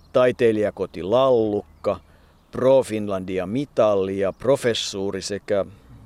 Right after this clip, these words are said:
tietysti ikävä kyllä myös aikamoinen määrä avioeroja, mutta väittäisin, että taiteilijakukkula on myös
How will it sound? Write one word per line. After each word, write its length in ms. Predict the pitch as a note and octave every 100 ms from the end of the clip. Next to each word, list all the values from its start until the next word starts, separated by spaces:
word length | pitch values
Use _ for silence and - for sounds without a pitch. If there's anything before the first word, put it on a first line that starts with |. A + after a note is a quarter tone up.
| _
tietysti 460 | F2+ E2+ - - G#2
ikävä 240 | G#2+ G#2
kyllä 260 | - G#2 G#2
myös 300 | G#2 - - _
aikamoinen 440 | G#2+ G#2 G2+ G#2+ G#2
määrä 380 | G#2+ G#2+ G#2 A#2+
avioeroja, 760 | A#2 G#2+ G2+ A#2 A#2 G2+ F#2+
mutta 340 | F#2 - A2 - - - - A2
väittäisin, 580 | C3 C#3 - C3 A#2+ A2
että 220 | G#2 A2
taiteilijakukkula 1040 | A#2+ A#2+ B2 G#2+ G2+ G2 G#2+ - G#2+ G#2
on 80 | G#2+
myös 600 | A2 A#2 A2 - - -